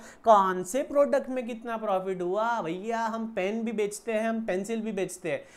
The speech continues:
हम पेन भी बेचते हैं, पेंसिल भी बेचते हैं, तो हमें प्रॉफिट पेन में ज़्यादा हुआ या पेंसिल में ज़्यादा हुआ,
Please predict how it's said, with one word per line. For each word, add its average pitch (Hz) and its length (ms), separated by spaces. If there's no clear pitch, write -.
हम 220 220
पेन 226 340
भी 247 80
बेचते 220 400
हैं, 233 220
पेंसिल 208 360
भी 220 100
बेचते 196 360
हैं, 220 140
तो 240 200
हमें 190 340
प्रॉफिट 220 460
पेन 180 160
में 226 200
ज़्यादा 214 300
हुआ 180 300
या 262 120
पेंसिल 226 400
में 214 140
ज़्यादा 180 260
हुआ, 147 260